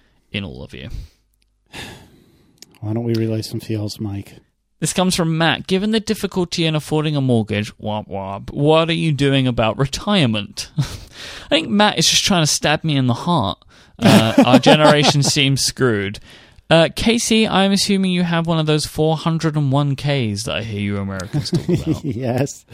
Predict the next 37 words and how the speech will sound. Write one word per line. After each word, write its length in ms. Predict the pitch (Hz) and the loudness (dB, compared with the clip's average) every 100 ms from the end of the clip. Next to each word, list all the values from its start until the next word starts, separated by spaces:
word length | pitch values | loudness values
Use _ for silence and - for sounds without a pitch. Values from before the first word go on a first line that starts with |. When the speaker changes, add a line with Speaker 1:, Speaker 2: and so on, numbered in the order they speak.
| 214 277 226 | -8 -8 -4
Speaker 2:
Um, 480 | 156 147 139 131 143 | 0 2 4 2 0
yeah, 140 | 156 131 | 0 2
most 340 | 160 214 - | 4 4 0
jobs, 640 | - 180 160 151 135 - - | 0 2 4 4 2 -4 -10
uh, 540 | 160 127 113 113 123 151 143 | -4 -2 0 -2 -4 -4 -2
will 240 | 127 131 | 2 2
give 260 | 117 131 120 | 4 2 2
you 380 | 123 127 123 131 | 2 4 4 2
a 240 | 120 113 | 0 -2
place 480 | - 139 127 120 - | -2 0 0 -2 -6
to 260 | - 120 113 | -2 -2 -2
put 280 | - 127 | 0 -2
some 240 | - 147 135 | 0 -2 -2
sort 240 | - 131 | 0 0
of 160 | 127 117 | 0 -4
retirement 500 | 113 127 127 120 135 | -2 0 0 0 -2
money. 400 | 127 127 123 120 - - - - | 0 0 -2 -4 -12 -20 -10 0
Um, 300 | 127 117 117 | 2 2 0
so 140 | 143 | 2
yes, 280 | 127 110 - | 2 0 -4
I 100 | 113 | -4
have 100 | 110 | -4
a 20 | |
four 220 | - 127 | 0 2
oh 40 | 120 | 2
one 160 | 120 | 0
K. 480 | 123 165 156 151 156 | 0 4 4 4 2
Um, 460 | 165 131 120 117 151 | 0 0 0 -2 0
I 140 | 147 | 0
should 220 | 135 214 | 2 2
be 80 | 190 | 4
doing 180 | 180 165 | 4 4
more 180 | 156 156 | 4 2
to 60 | |
save 240 | - 160 - | 2 0 2
for 100 | 151 | 0
retirement. 540 | 135 151 147 147 147 | 2 2 2 2 -2